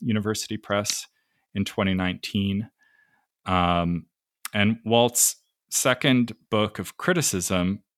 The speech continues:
uh, which is, uh, due out this year from Oxford University Press,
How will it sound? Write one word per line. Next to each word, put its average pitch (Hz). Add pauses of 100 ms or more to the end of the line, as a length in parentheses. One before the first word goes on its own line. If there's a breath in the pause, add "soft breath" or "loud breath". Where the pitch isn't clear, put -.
(360)
uh, 95
which -
is, 98 (460)
uh, 95 (140)
due 127
out 110 (260)
this -
year 101 (420 soft breath)
from 95
Oxford 113
University 87
Press, -